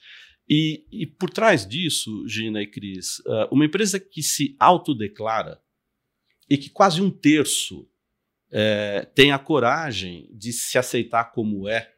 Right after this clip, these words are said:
dentro dos padrões tradicionais de uma sociedade,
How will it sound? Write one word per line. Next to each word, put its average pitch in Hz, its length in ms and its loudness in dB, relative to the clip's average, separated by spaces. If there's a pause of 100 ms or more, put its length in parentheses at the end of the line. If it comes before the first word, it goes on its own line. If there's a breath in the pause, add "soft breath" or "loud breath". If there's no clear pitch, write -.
(320)
dentro 131 380 6
dos 110 160 -8
padrões 101 920 -4
tradicionais 110 880 2
de 101 120 -18
uma 98 120 -14
sociedade, 90 720 -2